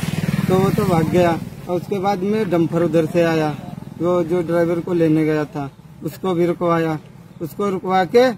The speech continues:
उस पे से ड्राइवर को उतारा, ये भाई साहब थे, इनको उतारा और एक नीरज था और एक पवन था, इन लोगों को उतार के इनको भी मारा,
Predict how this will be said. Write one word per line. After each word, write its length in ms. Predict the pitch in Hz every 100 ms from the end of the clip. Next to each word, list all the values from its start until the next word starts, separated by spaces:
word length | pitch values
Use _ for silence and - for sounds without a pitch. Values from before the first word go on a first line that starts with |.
| - - -
उस 80 |
पे 220 | 143 190 185
से 160 | 208
ड्राइवर 380 | 165 175 180 190
को 160 | 175 196
उतारा, 280 | 190 196
ये 200 | 208 185
भाई 180 | 170 160
साहब 280 | 147 165 147 151
थे, 100 | 165
इनको 260 | 165 190
उतारा 440 | 190 196 190 220 240 - - - -
और 300 | 170 185 180
एक 240 | 185 170 175
नीरज 320 | 175 175 196
था 280 | - 208 226
और 180 | 190
एक 140 | 175 170 -
पवन 280 | 175 175
था, 240 | 160 165 156 - - - 160
इन 60 |
लोगों 280 | 170 180 196
को 120 | 185
उतार 260 | 190 196 190
के 120 | 226
इनको 380 | 202 165 143 165
भी 140 | 156
मारा, 360 | 156 151 143